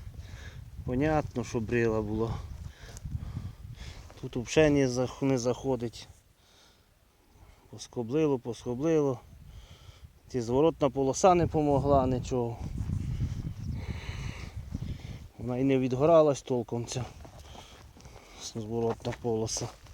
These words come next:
По ідеї тут як там щось з метр з краю взяв.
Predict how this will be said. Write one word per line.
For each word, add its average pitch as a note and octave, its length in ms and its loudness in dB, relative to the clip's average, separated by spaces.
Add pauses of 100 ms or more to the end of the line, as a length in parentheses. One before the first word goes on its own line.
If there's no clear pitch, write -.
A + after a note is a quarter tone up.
(2000)
По A#2+ 100 -2
ідеї C3 400 8
тут C3+ 200 0
як C#3 100 8 (1800)
там B2 200 0
щось B2 180 -4
з A2+ 80 -8
метр B2 400 0 (800)
з - 100 -14
краю A#2 440 0
взяв. B2+ 440 2